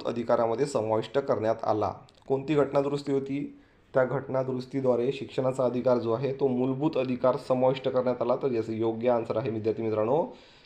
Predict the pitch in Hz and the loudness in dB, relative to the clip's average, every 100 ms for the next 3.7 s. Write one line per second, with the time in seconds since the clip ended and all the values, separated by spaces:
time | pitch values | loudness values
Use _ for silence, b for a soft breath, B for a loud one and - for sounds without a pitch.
0 | - - 123 139 143 165 151 120 120 107 | -6 2 2 2 2 4 6 4 2 0
1 | 98 - - - - - 117 117 120 143 | -2 -8 -16 -18 -14 -2 0 0 -2 0
2 | 139 123 120 127 123 127 131 123 120 117 | 2 2 2 0 0 -2 0 2 2 0
3 | 120 165 B B - 110 | 0 -2 B B -8 -6